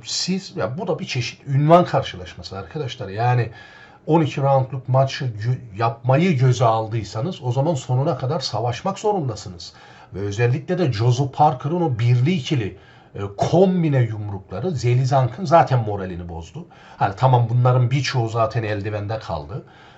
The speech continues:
E, ama, e, bunlar Zelizang'ı çok huzursuz eden, rahatsız eden atışlardı. Ben tebrik ediyorum, e, Joseph Parker'ı.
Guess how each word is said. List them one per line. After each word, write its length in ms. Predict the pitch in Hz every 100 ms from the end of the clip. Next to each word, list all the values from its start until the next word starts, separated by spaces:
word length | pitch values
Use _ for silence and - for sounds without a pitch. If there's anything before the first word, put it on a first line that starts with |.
| -
E, 60 | 98 95 92 92 90 -
ama, 360 | 120 117 117 185 - - -
e, 180 | 117 101
bunlar 280 | 110 113 131
Zelizang'ı 920 | 101 113 117 110 113 107 - 185 196
çok 320 | - - 175
huzursuz 580 | - 135 120 127 - 165
eden, 300 | 123 107 90
rahatsız 480 | 110 127 135 - 160
eden 300 | 127 101 92
atışlardı. 800 | 107 120 120 - 110 95 151 180
Ben 180 | 156 139
tebrik 360 | - 156 151 113
ediyorum, 400 | 98 98 78 73 -
e, 460 | 98 95 92 87 104
Joseph 280 | 110 98
Parker'ı. 420 | - 107 90 95